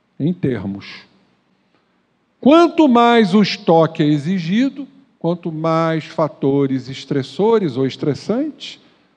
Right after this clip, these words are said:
maior a probabilidade de uma pessoa perder o controle. Isso tudo foi evidenciado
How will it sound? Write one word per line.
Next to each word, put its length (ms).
maior 460
a 40
probabilidade 1160
de 80
uma 140
pessoa 360
perder 400
o 60
controle. 480
Isso 180
tudo 440
foi 520
evidenciado 1080